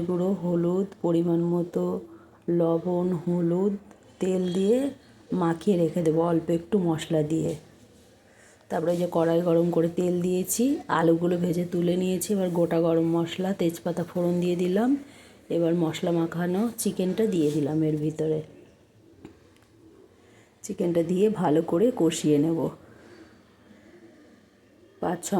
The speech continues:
মিনিট এইভাবে কষিয়ে নেব। নেওয়ার পরে এবার আমি পোড়া ম-, মশলাগুলো বেটে রেখেছিলাম মিক্সির ভিতরে,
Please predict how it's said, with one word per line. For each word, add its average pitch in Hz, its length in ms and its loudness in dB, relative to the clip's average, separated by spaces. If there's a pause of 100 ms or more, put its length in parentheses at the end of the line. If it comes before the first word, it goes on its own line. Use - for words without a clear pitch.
মিনিট 185 300 0
এইভাবে 180 440 2
কষিয়ে 185 440 0
নেব। 190 220 -2 (1120)
নেওয়ার 185 300 0
পরে 208 160 0 (120)
এবার 185 220 0
আমি 180 200 2 (140)
পোড়া 190 300 2
ম-, 180 420 2 (280)
মশলাগুলো 175 680 0 (520)
বেটে 175 320 2
রেখেছিলাম 185 560 0
মিক্সির 190 380 0
ভিতরে, 202 400 0